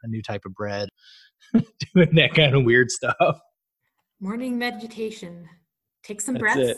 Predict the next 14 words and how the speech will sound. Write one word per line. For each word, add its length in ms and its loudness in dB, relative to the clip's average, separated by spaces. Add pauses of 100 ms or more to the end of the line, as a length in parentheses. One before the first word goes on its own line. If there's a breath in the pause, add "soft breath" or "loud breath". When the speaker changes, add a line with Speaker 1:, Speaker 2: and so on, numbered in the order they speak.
(340)
Speaker 2:
and 120 -2
then 200 2
feed 160 -8
the 80 -8
sourdough. 680 -2 (160)
And 120 2
then 420 2
Grinch 320 2
Who 100 -4
Stole 340 -2
Christmas 460 -2
it 80 0
up 320 0
by 400 -4